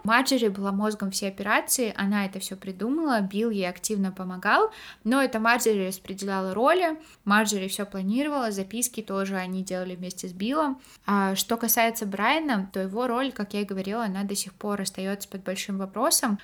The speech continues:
потому что вот эта вот Джессика, когда она в итоге вышла на связь, а вышла она на связь именно вот в этой документалке Evil Genius. Но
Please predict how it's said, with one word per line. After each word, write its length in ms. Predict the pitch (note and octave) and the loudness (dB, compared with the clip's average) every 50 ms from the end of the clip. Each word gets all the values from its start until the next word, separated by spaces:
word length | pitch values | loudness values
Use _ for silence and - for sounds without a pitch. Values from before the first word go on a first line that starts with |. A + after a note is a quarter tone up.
| - - | -6 -4
потому 380 | - G#3 - G#3+ G#3+ A3 A#3+ A#3+ | -2 0 2 2 2 2 4 2
что 440 | - - - A3+ G#3+ G#3+ G#3 G3 - | 2 2 4 4 4 4 4 2 0
вот 140 | G#3+ G#3 A#3 | -2 -2 -2
эта 180 | A3+ A3 A3+ | -2 -2 -2
вот 120 | G#3 G#3 F#3+ | -4 -4 -4
Джессика, 640 | F#3+ G#3+ A3 C#4+ G4 - - E4+ - A#3+ G#3+ F#3 F#3 - | -4 -2 -2 0 0 -2 -4 -4 0 0 0 0 0 -2
когда 320 | - G#3 G#3 G3+ G#3 G#3+ G#3+ | -6 -4 -2 0 2 2 2
она 180 | G#3 G#3 G3+ | 2 2 0
в 60 | G3 | 0
итоге 320 | G3+ - G#3+ G#3+ G#3 G#3 F#3+ | -2 -4 -4 -4 -4 -4 -2
вышла 260 | G#3 G#3 - - G3 | -2 0 -2 -2 -4
на 140 | F3+ F3+ F3+ | -6 -6 -4
связь, 320 | - - A#3 C4 E4 D#4+ - - | -4 0 2 2 2 2 0 -2
а 80 | G3+ | 0
вышла 320 | F#3+ A#3 B3+ B3 - G#3+ G3+ | 2 2 2 2 0 0 -2
она 160 | G3 G3 F#3+ | 0 0 0
на 100 | F#3 F#3+ | -2 -2
связь 340 | - - B3 D#4 F4 - - - | 0 2 4 4 4 2 0 -4
именно 400 | A#3 A#3+ B3+ A#3+ A3 G#3+ G3 F#3 | -2 0 0 2 2 2 2 2
вот 160 | G3+ G3+ G3+ - - | 0 -2 -4 -6 -8
в 80 | - F#3+ | -2 -2
этой 220 | G3+ G3+ G#3+ G#3 | -2 0 0 -4
документалке 880 | F3+ F#3+ F#3+ - F#3 F#3 F3+ - G#3+ A#3+ C4+ C4 - G#3 F#3 F3 F#3 - - - | -4 -4 -8 -6 -6 -4 0 2 4 4 4 2 0 -4 -4 -4 -6 -8 -8 -6
Evil 300 | F#3+ F#3+ F#3+ F#3+ F#3+ F#3+ | -4 -4 -2 -2 -4 -6
Genius. 300 | F#3+ F#3+ F#3+ F3+ F3+ F3+ F3 - - - _ _ - | -6 -6 -6 -6 -8 -10 -10 -12 -14 -14 _ _ 2
Но 400 | G#3 G#3+ A#3+ B3 B3+ B3 A3+ | 4 6 6 6 6 4 4